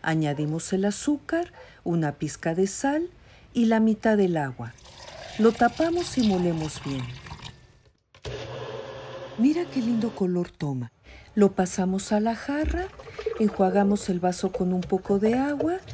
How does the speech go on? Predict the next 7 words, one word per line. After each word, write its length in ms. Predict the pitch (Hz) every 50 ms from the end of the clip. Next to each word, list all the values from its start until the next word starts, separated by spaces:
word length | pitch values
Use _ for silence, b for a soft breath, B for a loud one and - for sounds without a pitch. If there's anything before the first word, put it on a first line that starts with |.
| B B B B
y 120 | - 233
completamos 760 | 220 - 240 226 208 240 240 240 - 269 269 262 277 - -
hasta 220 | 240 - - 202 185
casi 400 | 185 - 185 180 - - 190 170
llenarla. 640 | 165 160 151 143 139 135 131 - 131 127 127 120 - - - - - - - - - - - - - - - - - - - - - - - - - - - - - -
La 160 | - 185 175 175
probamos 840 | - 196 185 185 185 214 226 233 254 269 302 349 403 - - B